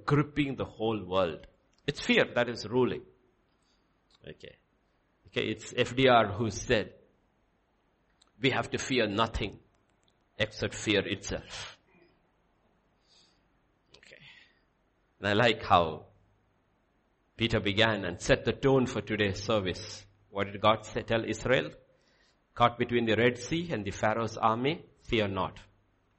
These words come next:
Do not fear. Stand still and see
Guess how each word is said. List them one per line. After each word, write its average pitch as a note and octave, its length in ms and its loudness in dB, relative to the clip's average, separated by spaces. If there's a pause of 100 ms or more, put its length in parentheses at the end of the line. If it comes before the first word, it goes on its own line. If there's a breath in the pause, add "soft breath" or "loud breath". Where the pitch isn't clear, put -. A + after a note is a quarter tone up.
(140)
Do A#2 80 -2
not A2 240 2
fear. F2+ 320 -8 (480)
Stand G#2 500 -2
still G2 320 -4 (520)
and F#2 140 -18
see A2 680 -4